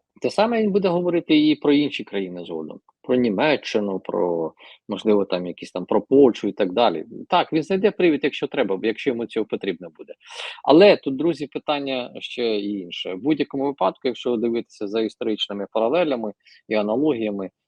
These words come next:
то рано чи пізно ці режими розвалювались. Чому? Вони на брехні засновані.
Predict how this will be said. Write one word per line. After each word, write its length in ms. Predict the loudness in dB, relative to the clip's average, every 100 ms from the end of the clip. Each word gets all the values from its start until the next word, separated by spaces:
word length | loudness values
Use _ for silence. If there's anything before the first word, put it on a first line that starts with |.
| _ -2
то 280 | 0 2 2
рано 240 | 2 0
чи 140 | -6
пізно 320 | -2 -2 -2 -4
ці 160 | -4
режими 300 | -4 -4 -4
розвалювались. 800 | -4 0 2 2 -2 -10 -14 _ _ -12
Чому? 380 | 0 0 0 -4 -4
Вони 240 | 0 2
на 120 | 2
брехні 360 | 2 0 0 -4
засновані. 500 | -4 -6 -6 -6